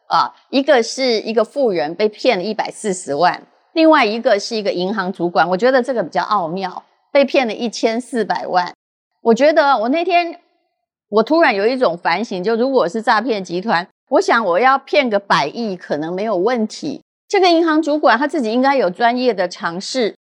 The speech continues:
那事实上他也不是我粉丝团的人，因为如果是的话，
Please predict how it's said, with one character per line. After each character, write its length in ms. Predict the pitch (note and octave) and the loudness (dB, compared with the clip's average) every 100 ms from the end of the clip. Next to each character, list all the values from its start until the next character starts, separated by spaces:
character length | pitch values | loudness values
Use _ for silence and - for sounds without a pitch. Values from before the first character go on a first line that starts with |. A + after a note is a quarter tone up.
| _ | _
那 120 | E4+ E4 - | 0 0 -4
事 240 | - - G4+ | -8 0 2
实 120 | C#4 | 2
上 200 | C#4 D#4+ | 2 2
他 160 | D4 E4 | 0 0
也 120 | A#3 | 0
不 140 | - | -2
是 160 | G#3 C#4 | -4 -2
我 220 | A3+ G3 | 0 0
粉 260 | G#3 F3+ E3 | -2 -6 -6
丝 240 | - B3 | -8 -8
团 320 | A#3 F3+ C3 | -4 -4 -4
的 80 | E3 | -2
人， 220 | F3 D3 | -2 0
因 60 | C4+ | 2
为 80 | E4+ | 2
如 160 | C#4 | 2
果 140 | D#4 F#3+ | 2 0
是 220 | - C#4+ | 0 -2
的 120 | G#3 | 0
话， 180 | B3 | 0